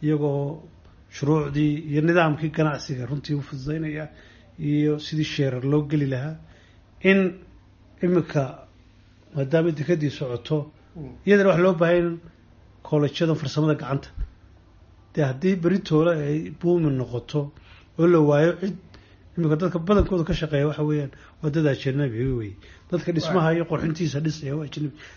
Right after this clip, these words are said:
Speaker 1: Marka in koolajyada farsamada gacanta
Speaker 2: Mm.
Speaker 1: iyadana la badiyo,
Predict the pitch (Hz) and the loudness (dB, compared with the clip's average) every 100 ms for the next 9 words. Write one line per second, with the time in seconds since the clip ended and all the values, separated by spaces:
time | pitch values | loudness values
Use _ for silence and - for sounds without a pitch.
0 | - 196 202 214 208 180 170 - 202 196 | -8 -2 4 4 8 6 6 4 6 8
1 | 190 180 - - - - 180 175 147 160 | 6 2 -8 -14 -8 0 2 2 2 0
2 | 160 - - - 165 139 165 175 165 151 | 0 -12 -20 -20 -14 -2 2 4 4 2
3 | 127 143 147 156 | 2 0 2 0